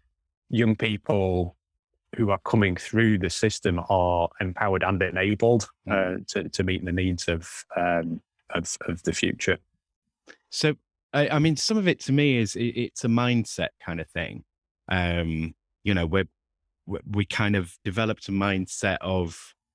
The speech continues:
Speaker 2: "Use the thing, throw it away, get the next thing in," you know, like that cyclical consumption. Um, and it's changing that mindset into, "Well, we can reuse that, we can recover this, we can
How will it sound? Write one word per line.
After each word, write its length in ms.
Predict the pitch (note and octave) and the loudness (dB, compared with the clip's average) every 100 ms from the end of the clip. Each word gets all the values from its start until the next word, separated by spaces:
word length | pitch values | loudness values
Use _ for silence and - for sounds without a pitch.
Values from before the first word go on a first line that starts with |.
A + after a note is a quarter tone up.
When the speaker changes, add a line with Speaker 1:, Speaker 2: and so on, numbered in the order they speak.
| _ _ _ _ _ _ | _ _ _ _ _ _
Speaker 2:
"Use 240 | - D3 C3+ | 2 2 2
the 60 | |
thing, 360 | A2+ A#2 G#2 G2 | -2 0 0 0
throw 220 | - B2+ | 0 0
it 40 | G2 | 0
away, 440 | F#2+ F#2+ F#2+ F2+ _ - | 2 2 0 -2 _ -4
get 120 | A2 | -2
the 80 | G2 | 0
next 300 | F#2 - - | -2 -6 -4
thing 180 | F#2+ F#2 | -2 0
in," 380 | F2+ F2+ F2 F2 | 0 0 -2 -2
you 100 | G2+ | -2
know, 220 | F2+ E2+ - | -2 -4 -4
like 340 | G2 F2+ - - - | -2 -2 -4 -10 -6
that 180 | F#2 - _ - | -4 -6 _ -16
cyclical 560 | - A2 - F2+ G2 | -8 -6 -6 -4 -4
consumption. 760 | F2+ F#2 F2 F#2+ F2 - E2+ D#2+ _ _ _ _ - | -2 -2 0 -2 -2 0 -2 -2 _ _ _ _ -2
Um, 500 | F#2 F2+ E2+ E2 E2 _ _ _ _ _ _ | 0 0 -2 -4 -8 _ _ _ _ _ _
and 80 | G2 | -4
it's 140 | F#2+ - | -4 -2
changing 420 | C3 B2 A#2 A2 | 0 0 0 0
that 120 | G#2 | 0
mindset 540 | G#2 G2 F#2+ - G2 - | -2 -2 -2 -2 -4 -2
into, 460 | F#2 F2+ - F#2 E2+ | -2 -2 -2 -4 -2
"Well, 220 | G2+ G2 | 0 0
we 160 | F#2+ G2 | -2 -6
can 180 | - G2+ | -4 0
reuse 420 | A#2 G#2 F#2+ F2 | 2 2 0 -2
that, 160 | G2 F2 | -4 -4
we 80 | |
can 160 | F2 F#2 | -4 -6
recover 360 | F#2 - G2 F2 | -4 -2 -2 -2
this, 320 | F2 E2 - | -4 -6 -6
we 100 | E2+ | -8
can 360 | - F2 E2 | -4 -4 -4